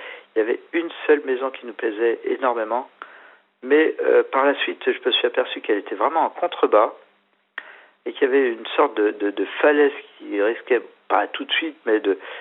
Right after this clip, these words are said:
euh, d'avoir des, des, des gros dégâts. Sur cette, elle était parfaite, cette maison. On était prêt à, à la prendre. Et heureusement qu'on l'a pas pris, parce qu'on n'avait pas les, la mise sous séquestre de, des, des trente mille euros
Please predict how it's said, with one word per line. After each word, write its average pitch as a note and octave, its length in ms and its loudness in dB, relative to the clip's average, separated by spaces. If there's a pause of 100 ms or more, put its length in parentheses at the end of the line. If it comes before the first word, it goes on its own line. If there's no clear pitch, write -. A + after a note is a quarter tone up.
(300)
euh, - 420 -2
d'avoir A2 300 2
des, G2 160 -4
des, G2 180 -12
des G#2 140 0
gros C3 200 0
dégâts. F#2 360 -2
Sur - 180 -10
cette, - 140 -16
elle G#2+ 160 -2
était A#2 240 -4
parfaite, - 640 -2
cette - 140 -12
maison. G2+ 240 -16 (100)
On - 40 -14
était - 200 -8
prêt G#2 440 0
à, - 400 -8
à - 40 -2
la - 80 -2
prendre. G#2+ 340 -8 (840)
Et - 220 -4
heureusement C3 340 2
qu'on B2 140 -6
l'a A2 100 0
pas C3 140 0
pris, D3 320 -4
parce G2+ 300 -6
qu'on G#2 120 -6
n'avait G2+ 220 -4
pas A2 240 0
les, F#2+ 360 -8 (300)
la G2 80 -8
mise A2+ 140 -8 (100)
sous - 140 -10
séquestre - 520 -2
de, F#2 200 -4
des, F#2+ 180 -2
des F#2+ 140 -6
trente - 320 -4
mille G2+ 120 -6
euros G2+ 280 0